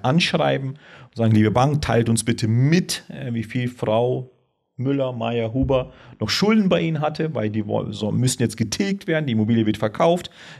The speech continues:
Die Bank teilt dann auch mit, ja, es gab noch fünfzigtausend Euro zum Beispiel Schulden, ja. Wenn die gezahlt werden, sind wir bereit, diese Grundschuld löschen zu lassen. Das nennt sich Löschungsbewilligung und das ist auch, ähm, ein, ein, ein Punkt, ähm, beziehungsweise eine,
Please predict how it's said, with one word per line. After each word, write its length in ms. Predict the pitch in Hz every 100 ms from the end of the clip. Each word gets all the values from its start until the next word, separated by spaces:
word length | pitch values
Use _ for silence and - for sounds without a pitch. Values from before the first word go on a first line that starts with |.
| -
Die 80 | 104
Bank 300 | 104 117 120
teilt 260 | 107 107
dann 120 | 104 104
auch 320 | 120 165 165
mit, 280 | 156 151 127
ja, 260 | 113 120
es 380 | 120 113 110 -
gab 240 | 107 107
noch 160 | 113 107
fünfzigtausend 640 | - 123 - - 107 107 107
Euro 120 | 104
zum 140 | 107
Beispiel 160 | 101 95
Schulden, 460 | - 175 170 160
ja. 300 | 165 110 131 - - -
Wenn 220 | 113 110
die 160 | 156 143
gezahlt 520 | 143 - 127 135 135
werden, 180 | 127 123
sind 220 | 117 127
wir 160 | 123
bereit, 400 | 113 107 98 107
diese 160 | 104 101
Grundschuld 400 | 104 107 - 101
löschen 320 | 107 120 127
zu 160 | 113 104
lassen. 320 | 90 - 98
Das 140 | 98
nennt 120 | 110 110
sich 140 | 107
Löschungsbewilligung 1040 | 107 185 202 190 180 160 156 151 147 143 147 - - 120
und 120 | 107 107
das 80 | 113
ist 120 | -
auch, 380 | 104 117 127 -
ähm, 400 | 120 110 110 110
ein, 500 | - 107 107 107 104
ein, 240 | - 104 101
ein 240 | 101 98
Punkt, 460 | 131 156 160 - - - -
ähm, 360 | - 113 110 107
beziehungsweise 280 | 101 107 -
eine, 300 | 107 104